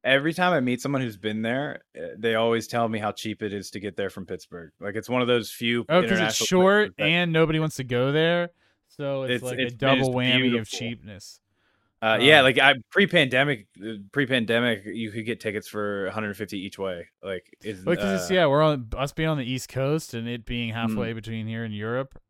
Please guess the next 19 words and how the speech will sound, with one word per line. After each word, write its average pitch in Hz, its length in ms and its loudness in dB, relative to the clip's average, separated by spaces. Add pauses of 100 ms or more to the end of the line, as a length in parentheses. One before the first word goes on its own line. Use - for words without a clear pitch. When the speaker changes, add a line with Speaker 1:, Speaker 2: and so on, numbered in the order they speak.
Speaker 2:
um, 107 520 -10 (720)
maybe 143 240 -4
not 95 120 -8
halfway, 107 480 -6
but 110 180 -6
it, 104 300 -10
a - 80 -20
part 160 300 4
of 151 60 -2
the 147 60 2
way 147 300 0
to 135 180 -12
Europe, 156 400 -2 (100)
it's 131 260 -14
not 139 240 -8
that 139 200 -2
far. 135 400 -6 (680)
Um, 113 320 -12
Speaker 1:
Yeah. 104 280 2